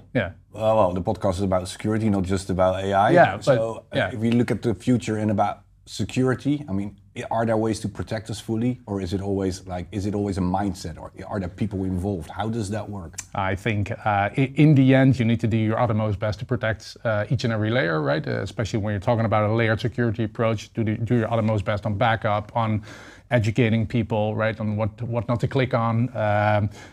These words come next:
Speaker 1: making sure that your firewalls and your A V is up to date, that you have all of the other, uh, applications that, uh, that will pr-, protect yourself. But,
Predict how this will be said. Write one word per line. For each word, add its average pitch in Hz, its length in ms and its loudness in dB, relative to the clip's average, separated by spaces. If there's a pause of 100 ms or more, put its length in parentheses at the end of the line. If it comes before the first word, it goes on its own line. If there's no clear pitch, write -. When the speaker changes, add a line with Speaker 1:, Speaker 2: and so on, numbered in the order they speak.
(120)
Speaker 1:
making 110 260 2
sure 120 180 0
that 110 100 0
your 113 120 0
firewalls 110 680 0
and 110 120 0
your 113 160 0
A 110 140 0
V 110 180 2
is 104 100 0
up 104 140 -2
to 113 60 -6
date, 104 340 -2
that 104 180 -4
you 113 60 0
have 107 240 0
all 110 120 -2
of 98 160 -6
the 107 120 0
other, 110 480 2
uh, 107 300 2
applications 107 640 -2
that, 107 260 -6
uh, 107 240 -2
that 110 140 -4
will 104 180 -4
pr-, - 180 -8
protect 113 380 -4
yourself. 113 520 -2
But, 98 180 -2